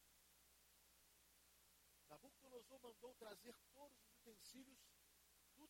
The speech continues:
templo, os utensílios sagrados que foram, é, confeccionados e eram utilizados para o culto, para o louvor, para a adoração. Eram, eram utensílios santos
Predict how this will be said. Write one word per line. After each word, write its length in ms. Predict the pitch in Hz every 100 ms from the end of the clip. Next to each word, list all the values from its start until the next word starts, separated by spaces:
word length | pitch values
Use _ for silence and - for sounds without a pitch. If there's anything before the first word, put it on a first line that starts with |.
| -
templo, 460 | 247 262 - 175 139 - - - - - - - - - - - - - - - - - - -
os 160 | - -
utensílios 920 | - 233 220 - 254 285 247 - -
sagrados 680 | 240 226 214 214 214 - - - -
que 80 | - -
foram, 400 | 208 220 226 208 - - - - - - - -
é, 120 | 180 - -
confeccionados 1160 | 233 247 - 226 - - 214 214 240 233 - -
e 40 |
eram 160 | 226 226
utilizados 600 | - 214 196 220 240 -
para 180 | - 233
o 60 | - -
culto, 320 | 262 269 - -
para 120 | 190
o 80 | 208
louvor, 560 | 220 214 - 311 247 214
para 160 | - 196
a 40 |
adoração. 680 | - 220 196 - 214 247 233 - - - -
Eram, 340 | 185 233 247 220
eram 220 | 196 226 240
utensílios 800 | - 226 - 240 247 247 - - - - -
santos 720 | - - 254 277 - - -